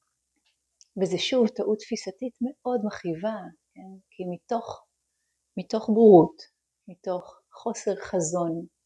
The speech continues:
ואי ידע, אפשר לקרוא לזה מנגנוני הישרדות, מנגנוני הגנה, המהות של הדבר היא בורות, שאנחנו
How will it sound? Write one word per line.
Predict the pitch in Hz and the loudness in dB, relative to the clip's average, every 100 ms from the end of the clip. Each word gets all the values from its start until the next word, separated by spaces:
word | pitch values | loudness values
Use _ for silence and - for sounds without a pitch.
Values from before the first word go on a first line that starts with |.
| _ _ _ _ _ _ _ | _ _ _ _ _ _ _
ואי | 170 190 202 185 180 | -4 -2 -2 -2 -4
ידע, | 175 165 - - _ _ _ _ _ _ _ _ _ _ _ _ _ _ _ _ _ _ _ _ _ _ _ _ _ _ _ _ | -6 -10 -10 -18 _ _ _ _ _ _ _ _ _ _ _ _ _ _ _ _ _ _ _ _ _ _ _ _ _ _ _ _
אפשר | - - | -18 -14
לקרוא | 151 - 165 | -12 -8 -6
לזה | 165 165 170 | -6 -8 -8
מנגנוני | 170 180 180 180 | -8 -10 -10 -8
הישרדות, | 185 185 - 180 165 247 254 247 | -8 -10 -16 -16 -12 -6 -6 -6
מנגנוני | 220 185 180 175 180 180 | -10 -12 -14 -14 -12 -14
הגנה, | 170 180 196 240 262 254 - _ _ _ _ _ _ _ _ | -16 -18 -14 -12 -12 -16 -20 _ _ _ _ _ _ _ _
המהות | 208 190 175 269 277 | -10 -10 -8 -10 -8
של | 277 | -6
הדבר | 233 185 180 214 220 220 220 | -6 -6 -6 -6 -6 -10 -12
היא | 185 | -8
בורות, | 165 175 220 214 _ _ _ _ _ _ _ _ _ _ _ _ | -6 -4 -6 -8 _ _ _ _ _ _ _ _ _ _ _ _
שאנחנו | - 190 180 - 190 190 | -16 -12 -12 -12 -12 -14